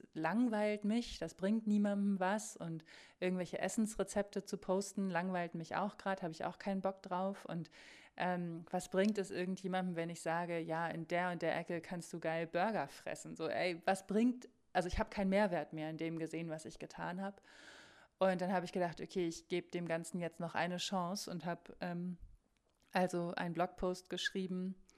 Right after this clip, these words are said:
mit dem Titel „Und dann habe ich mich entschieden zu bleiben“. Und, ähm, das, den hab ich gepostet,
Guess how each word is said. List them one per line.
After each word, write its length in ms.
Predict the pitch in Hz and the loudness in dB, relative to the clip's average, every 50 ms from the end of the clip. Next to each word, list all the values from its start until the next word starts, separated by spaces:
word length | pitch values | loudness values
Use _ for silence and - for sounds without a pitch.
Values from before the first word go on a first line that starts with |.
| - - - - - - - - - _ _ _ _ _ _ _ _ _ _ - - | -20 -20 -20 -20 -20 -20 -20 -20 -20 _ _ _ _ _ _ _ _ _ _ -10 -6
mit 180 | 185 185 180 - | -4 -4 -2 0
dem 140 | 185 180 | -2 -2
Titel 420 | - - 214 - - 185 180 175 - - | -2 -4 -4 -2 0 0 0 0 -2 -2
„Und 180 | 175 175 - | -2 2 4
dann 280 | 170 185 190 196 185 175 | 4 4 4 2 2 2
habe 260 | 180 185 185 175 175 | 2 2 2 2 0
ich 180 | - 175 - - | -4 -4 -4 -4
mich 220 | 180 180 - - | -4 -4 -6 -8
entschieden 480 | - 180 - - - 214 208 208 196 196 | -6 -4 -2 0 2 2 4 4 2 2
zu 180 | - - 180 | 0 -4 -4
bleiben“. 600 | - 185 180 185 185 190 170 165 165 196 214 - - - - - - - - - - - 180 - _ - | 0 2 4 4 4 4 2 0 -2 -4 -4 -6 -10 -16 -18 -20 -20 -20 -20 -20 -20 -20 -20 -20 _ -8
Und, 680 | - 185 180 180 180 180 180 180 175 - - - - - | -4 -4 -2 -2 -2 -4 -6 -6 -6 -8 -8 -8 -8 -8
ähm, 300 | - 180 170 165 165 170 170 | -8 -8 -6 -8 -8 -6 -6
das, 380 | 180 180 - - - - - - - _ - - - - _ _ _ _ _ _ - _ _ - | -6 -6 -6 -8 -10 -12 -16 -20 -20 _ -20 -20 -20 -20 _ _ _ _ _ _ -20 _ _ -8
den 160 | 180 180 165 | -6 -4 -2
hab 120 | 185 185 190 | -4 -4 -4
ich 280 | 185 - - - - - _ | -8 -10 -14 -18 -20 -16 _
gepostet, 720 | - 175 - - 196 190 208 214 214 - - 190 190 - | -14 -14 -4 0 0 0 2 0 -2 -4 -4 -4 -4 -6